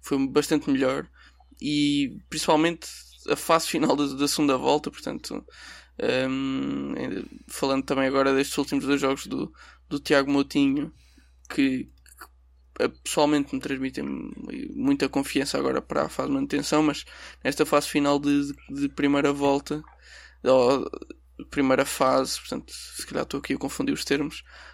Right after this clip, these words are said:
Pronto, a Académica jogou muito bem e se calhar se tivéssemos jogado assim a época toda, poderíamos, em vez de estarmos a fazer as contas para conseguir manutenção, podíamos estar a fazer as contas para, para subir divisão e podia ser diferente. Mas acho que a Académica está num bom momento, está na melhor fase da época, sem dúvida alguma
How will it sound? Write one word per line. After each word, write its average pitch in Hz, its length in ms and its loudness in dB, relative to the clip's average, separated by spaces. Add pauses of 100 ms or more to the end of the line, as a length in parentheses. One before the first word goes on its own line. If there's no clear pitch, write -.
(100)
Pronto, 143 180 -2
a 131 40 4
Académica 143 280 2
jogou 151 140 6
muito 151 200 4
bem 143 180 4
e 139 40 2
se - 80 -4
calhar 131 200 2
se - 80 -6
tivéssemos 139 320 0
jogado 135 180 4
assim 139 180 0
a 131 40 2
época 127 220 -2
toda, 135 420 -2 (380)
poderíamos, 139 500 4
em 139 120 4
vez 139 160 4
de - 40 -6
estarmos 135 280 2
a 135 60 0
fazer 139 300 0
as 143 80 -2
contas 135 280 -4
para - 400 -2 (440)
conseguir - 320 0
manutenção, 131 520 2
podíamos 135 240 -2
estar 139 180 0
a 135 60 0
fazer 135 220 -2
as 127 80 -4
contas - 340 -4
para, 135 380 -2
para 139 200 -6
subir 135 240 0
divisão 135 340 0
e 131 40 -2
podia 139 220 -6
ser 139 160 -2
diferente. - 400 -4 (600)
Mas 160 160 2
acho 175 240 2
que 175 460 2
a 170 60 6
Académica 175 280 -2
está 170 180 0
num 165 140 2
bom 160 140 6
momento, 156 500 2
está 139 200 2
na 135 100 2
melhor 139 220 6
fase 139 320 0
da 139 80 0
época, 139 320 -4
sem 139 240 -4
dúvida 139 260 0
alguma 151 440 -2